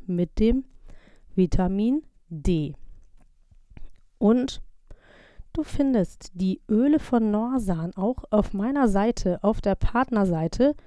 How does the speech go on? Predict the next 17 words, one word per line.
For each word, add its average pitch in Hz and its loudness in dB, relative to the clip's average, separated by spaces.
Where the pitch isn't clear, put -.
Und 185 -2
natürlich 170 -2
findest 190 -4
du 180 0
den 170 2
Link 180 -2
auch 185 0
in 185 -2
der 156 0
Podcast-Beschreibung. 208 0
Das - 0
versteht 190 0
sich - -4
ja 180 -4
ganz 165 -4
von 170 -6
selbst. 156 0